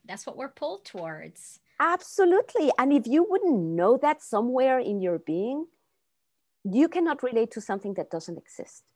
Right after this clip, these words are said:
Speaker 2: that
Speaker 1: Yeah.
Speaker 2: you have never tasted before. You know, like,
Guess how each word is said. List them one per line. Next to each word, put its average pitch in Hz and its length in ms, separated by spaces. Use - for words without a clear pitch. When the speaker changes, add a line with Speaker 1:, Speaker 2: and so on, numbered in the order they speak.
Speaker 2:
that 190 140
Speaker 1:
Yeah. 175 60
Speaker 2:
you 220 100
have 220 160
never 202 320
tasted 185 540
before. 139 500
You 208 80
know, 185 140
like, 190 320